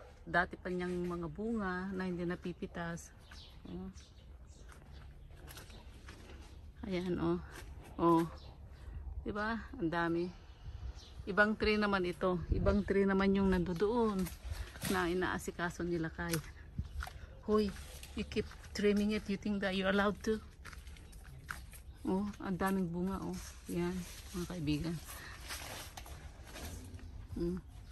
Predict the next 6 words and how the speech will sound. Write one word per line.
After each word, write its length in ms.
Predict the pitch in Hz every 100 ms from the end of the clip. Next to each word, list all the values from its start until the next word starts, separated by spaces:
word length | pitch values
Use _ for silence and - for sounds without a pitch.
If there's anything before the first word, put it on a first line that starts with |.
| - - - - - - - -
Kung 160 | - 175
mala-, 320 | 170 175 175 - - - - - -
kung 80 |
kapitbahay 720 | 190 190 190 170 175 185 185 -
ko 80 |
lang 160 | 180 180